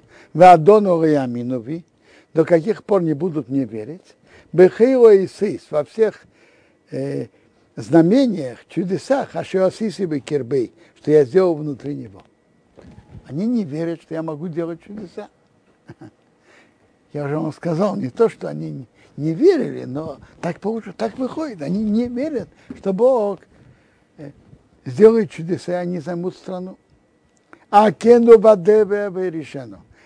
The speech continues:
Я ударю его эпидемией, и я его прогоню, уничтожу, другими словами.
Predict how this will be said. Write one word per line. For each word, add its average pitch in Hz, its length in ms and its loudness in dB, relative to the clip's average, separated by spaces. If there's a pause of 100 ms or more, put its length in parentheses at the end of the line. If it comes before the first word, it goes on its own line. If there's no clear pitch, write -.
(100)
Я 180 200 2
ударю 185 360 -2
его 156 340 -4
эпидемией, 120 720 -12 (480)
и 160 100 -4
я 202 200 2
его 160 640 0 (1200)
прогоню, 139 600 -2 (2500)
уничтожу, 147 680 -2
другими 127 400 -8
словами. 127 500 -16